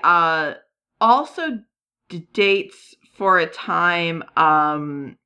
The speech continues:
Abigail Brand, uh, who is introduced in, uh, Joss Whedon's Astonishing X-Men as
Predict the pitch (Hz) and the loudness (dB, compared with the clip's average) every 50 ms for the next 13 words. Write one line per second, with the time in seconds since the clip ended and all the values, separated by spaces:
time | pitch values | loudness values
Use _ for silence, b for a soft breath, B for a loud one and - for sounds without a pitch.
0 | _ _ _ _ _ _ - 170 170 180 202 220 202 - 196 190 180 170 170 - | _ _ _ _ _ _ 0 2 2 2 2 0 -6 -6 -6 -6 -6 -6 -8 -8
1 | 165 156 156 156 160 170 202 254 302 - _ _ _ _ _ _ _ _ _ - | -8 -6 -6 -4 -4 -4 -6 -6 -8 -14 _ _ _ _ _ _ _ _ _ 0
2 | 180 170 156 151 156 151 131 - - - 226 202 185 185 180 - - - 165 165 | 2 4 6 6 4 2 0 -4 -10 -12 -12 -10 -10 -8 -10 -10 -6 -4 -2 0
3 | 156 156 156 151 151 151 156 160 160 - _ _ _ _ _ _ _ _ _ _ | 0 0 0 -2 -6 -10 -12 -14 -16 -20 _ _ _ _ _ _ _ _ _ _
4 | _ _ - 208 214 220 220 - 269 226 196 214 208 202 220 - - _ _ _ | _ _ -4 -2 -2 -2 -2 -4 -6 -6 -4 -4 -6 -6 -6 -8 -14 _ _ _
5 | - 180 175 170 170 170 165 156 - - - 156 156 151 156 151 147 143 143 143 | -2 -2 0 0 -2 -4 -4 -6 -4 -2 2 2 4 4 4 2 2 0 -2 -4
6 | - - 165 - 220 175 165 165 - - 170 175 165 151 160 156 151 151 147 - | -6 -8 -6 -2 2 2 2 0 -2 -4 -6 -6 -6 -6 -8 -8 -8 -10 -12 -14
7 | - _ - 175 - - - 175 165 156 151 165 160 - 160 - 87 110 110 - | -14 _ -8 -8 -6 -2 0 0 0 0 0 -4 -6 -6 -8 -6 -6 -6 -8 -8
8 | - - 156 139 131 123 131 139 - - - 151 151 139 135 139 139 135 143 147 | -10 -8 -6 -6 -6 -6 -8 -10 -12 -6 -2 2 2 2 2 2 -2 -4 -6 -10
9 | - _ | -16 _